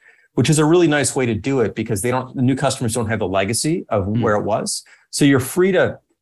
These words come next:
Speaker 1: try things and present things in a fresh way without any of the history.
Speaker 2: Yeah.
Speaker 1: And, and then we're kind of giving this till the end of the year, and then we'll kind of learn. We're gonna learn along the way. We're A B testing some stuff,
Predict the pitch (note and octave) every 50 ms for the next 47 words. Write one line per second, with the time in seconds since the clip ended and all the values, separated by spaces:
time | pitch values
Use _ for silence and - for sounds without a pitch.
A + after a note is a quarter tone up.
0 | _ _ _ _ _ - - - - D#3 D3 D#3 E3 E3 - - A#2 G2+ F#2 G2
1 | F#2 F#2 - - - - C3 B2 B2 - C3 A2+ A2+ B2+ C#3+ C3+ C#3 C#3+ C3 A#2+
2 | A2 A2+ A#2 G#2 F#2+ - - C3 A#2+ A#2 A2+ - - A#2 A#2 A#2 A2 G#2 G2 F#2+
3 | G2 G2 G#2 G2+ G2 G2 A#2 A2+ A2+ A2 G2+ G2+ G#2 G2+ F#2+ F#2 - - _ _
4 | _ _ _ _ - D#3+ D#3+ - - - F2+ F2 - - _ _ _ _ _ _
5 | _ _ _ - G2 A2 A#2+ A#2 A2+ A2+ A2+ A#2 C3+ B2 C3 D#3+ F3+ F3+ D#3+ C#3+
6 | D3 D3 - - _ _ - D3+ D3 D3 - F#3+ E3+ C3+ C3 C#3+ B2+ C#3 B2+ B2
7 | B2 - - A2+ A2+ A2 A2+ A2 G#2 G2 F2+ F2+ F2+ F#2+ F#2 - - A2+ A2+ A#2
8 | A#2 A2 A2+ C#3 C3 A2 F#2 F#2 F#2+ F#2+ G2 G2+ F#2+ F2 E2+ D#2+ D#2+ D#2+ _ _
9 | - E3 F3 G3 F3+ E3+ E3+ E3+ D#3 D3 C3+ B2+ B2 A2 G#2 G#2+ A2 A2 A2 G#2+
10 | A2+ A2+ A2+ G#2 A#2 A2+ A#2 - A2+ G2 - A#2 G#2+ F#2 - G#2 F#2+ - - F2+
11 | F2 F2